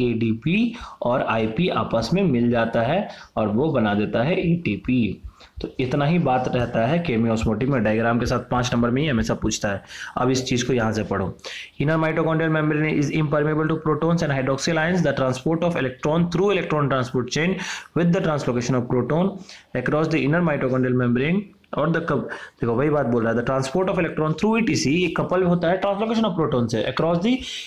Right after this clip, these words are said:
inner mitochondrial membrane। ना तो across the, मतलब क्रॉस कर, inner mitochondrial membrane को कहाँ से कहाँ क्रॉस कर रहा है, मैट्रिक्स से इंटरमेम्ब्रेनल स्पेस में।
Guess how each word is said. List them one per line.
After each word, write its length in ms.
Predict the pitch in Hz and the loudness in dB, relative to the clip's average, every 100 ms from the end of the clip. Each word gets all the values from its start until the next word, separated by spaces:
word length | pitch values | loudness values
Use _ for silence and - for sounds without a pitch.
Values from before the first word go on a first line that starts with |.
| - | -2
inner 200 | 160 185 | 0 2
mitochondrial 460 | 202 175 156 135 135 | 2 0 0 0 2
membrane। 360 | 127 120 110 131 | 2 2 2 2
ना 100 | 165 | 2
तो 100 | 208 | 0
across 800 | - 175 190 196 220 254 254 | -2 -2 0 2 2 0 0
the, 120 | 185 165 | 0 0
मतलब 440 | 156 - 175 196 | -2 -2 -2 -2
क्रॉस 260 | 190 190 202 | 0 0 0
कर, 120 | 214 | -2
inner 220 | 196 196 | 0 2
mitochondrial 500 | 196 190 190 196 196 | 0 0 0 0 2
membrane 280 | 196 190 196 | 2 2 2
को 200 | 220 240 - - - | 0 -2 -6 -12 -4
कहाँ 200 | 156 185 | 0 0
से 120 | 208 | 0
कहाँ 240 | 202 196 208 | 0 0 2
क्रॉस 220 | 208 196 | 0 0
कर 140 | 208 | 0
रहा 80 | 214 | 0
है, 80 | 208 | 2
मैट्रिक्स 460 | 170 160 175 185 | 0 0 -2 0
से 60 | 254 | 0
इंटरमेम्ब्रेनल 580 | 196 131 127 123 123 123 | 0 0 0 2 2 0
स्पेस 320 | 123 127 | -2 -2
में। 60 | 127 | 0